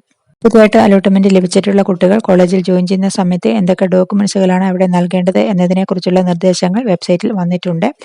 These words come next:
ടോക്കൺ ഫീസായിട്ട് കൊടുത്തിട്ടുള്ള ഇരുപത്തയ്യായിരം രൂപ കുറച്ചതിന് ശേഷം ബാക്കി ബാലൻസ് ആയിട്ടുള്ള എഴുപത്തിയൊമ്പതിനായിരത്തി മുന്നൂറ്റി എട്ട് രൂപ കോളേജിൽ ജോയിൻ ചെയ്യുന്ന സമയത്ത് നൽകണം. കൂടുതൽ വിവരങ്ങൾ അറിയുന്നതിന്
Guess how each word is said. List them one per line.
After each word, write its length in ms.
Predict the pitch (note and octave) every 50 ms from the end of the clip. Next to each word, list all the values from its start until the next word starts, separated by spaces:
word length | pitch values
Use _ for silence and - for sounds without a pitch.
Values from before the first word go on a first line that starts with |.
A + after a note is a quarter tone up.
| _ _ - -
ടോക്കൺ 260 | A#3+ A3+ - A#3 A3+
ഫീസായിട്ട് 520 | - A3 G3+ - - G#3 F#3+ F#3+ - G3+
കൊടുത്തിട്ടുള്ള 520 | G3+ - G#3 F#3+ F3 - F#3+ - G3 G3+ G3
ഇരുപത്തയ്യായിരം 680 | G3 F#3+ F#3+ F#3 - G3 F#3+ F#3+ F#3+ F#3+ G3 G3 G3
രൂപ 260 | F3+ F#3 F3+ E3+ G3 G3
കുറച്ചതിന് 500 | - G3 F3 F3 - F#3+ F3 F#3+ G3 F3+
ശേഷം 460 | - - F#3 E3+ - - A3+ A#3 G#3+
ബാക്കി 420 | F3+ F3+ F3+ F3+ - G3+ G#3 G#3+ - - - - - - -
ബാലൻസ് 380 | G3+ F#3+ F#3+ F#3+ G3+ G3 - G3+
ആയിട്ടുള്ള 320 | G3 F#3 F3+ F#3+ F#3+ G3+
എഴുപത്തിയൊമ്പതിനായിരത്തി 1000 | A3 A#3 G#3 E3+ F#3 F#3+ F3+ - G3+ F#3+ F3+ F3+ F#3+ F#3 F#3+ F#3 F#3+ F#3+ F#3 - G#3+
മുന്നൂറ്റി 420 | F#3+ F3+ F3 F3+ F#3 F#3+ - A3
എട്ട് 260 | G3 F#3+ F3+ - -
രൂപ 260 | F#3 F3 F3 E3+ G3 A3+
കോളേജിൽ 500 | - - F#3 F3 F3 E3+ F#3+ F#3+ G#3 F3+
ജോയിൻ 240 | F#3+ F3+ F3+ F3+
ചെയ്യുന്ന 260 | F3 - F3+ F3 F3+ F3+
സമയത്ത് 480 | - F#3+ F3+ F3 F3 F3+ F3 - C#4 - -
നൽകണം. 400 | F#3+ F3 F3 E3+ F3 E3+ E3+ G3 _ - - - - _
കൂടുതൽ 320 | - - G#3+ G#3+ G#3+ G3+ G3
വിവരങ്ങൾ 380 | F#3 F#3 F#3 F#3+ F#3+ F#3+ G#3+
അറിയുന്നതിന് 580 | A#3+ G3 F3+ F3+ F3+ F3 F3+ F3+ F3+ F3+ G3+